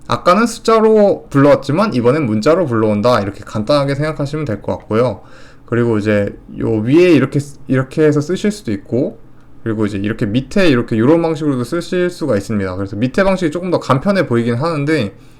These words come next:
좀, 어, 깜-, 이제 기억을 하셔야 될 게 여기 따옴표가 여기 위에는 있지만 이 밑에는 없어요.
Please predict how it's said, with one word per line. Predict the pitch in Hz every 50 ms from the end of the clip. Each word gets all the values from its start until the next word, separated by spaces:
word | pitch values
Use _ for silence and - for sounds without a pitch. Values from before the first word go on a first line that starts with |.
| - - - - - - -
좀, | - 151 147 135 123 107 107 - - - - - - - - - - - - - -
어, | - 110 104 101 98 95 -
깜-, | - 165 175 180 160 135 - - - 131
이제 | 131 117 110 -
기억을 | - 147 165 175 165 156
하셔야 | 170 190 190
될 | 170 151 131 -
게 | - 127
여기 | 107 107 107
따옴표가 | - 165 185 214 214 214 214 208 185 - 156 147 123
여기 | 107 107 101 104
위에는 | 123 143 147 127
있지만 | 107 101 - - 120 120 127 107 110 113
이 | 104 101 101
밑에는 | 98 110 107 - 156 156 135 101
없어요. | 98 98 - - 147 131 110 107 113 110 98 95 95